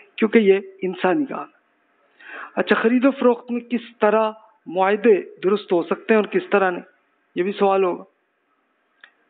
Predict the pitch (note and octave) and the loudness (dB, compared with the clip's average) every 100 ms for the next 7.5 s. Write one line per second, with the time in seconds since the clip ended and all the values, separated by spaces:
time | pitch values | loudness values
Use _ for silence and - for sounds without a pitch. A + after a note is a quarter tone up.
0 | - A#3 G#3+ C4+ A#3+ - - B3+ - F#3+ | -6 0 4 2 0 -8 0 0 2 4
1 | A3+ A#3+ G#3 G#3+ - A#3 A3+ - F3+ G3+ | 6 4 2 0 2 0 0 -4 -4 -4
2 | - G3 F3+ F#3 G#3+ F3+ - _ _ _ | -6 -2 0 0 0 0 -4 _ _ _
3 | _ _ _ _ _ _ _ _ _ _ | _ _ _ _ _ _ _ _ _ _
4 | _ _ _ _ _ _ - G#3+ G3 F3+ | _ _ _ _ _ _ -4 2 2 2
5 | - A3 - F#3 - F3+ E3+ D3 B2 - | 2 0 0 -6 -4 -2 0 0 -2 -6
6 | - E3 E3+ - C#3+ D3 D#3 F3 D3+ C3+ | -6 -4 -2 -2 0 0 0 2 2 0
7 | - E3+ A3 G#3 D3 | -4 0 0 0 -10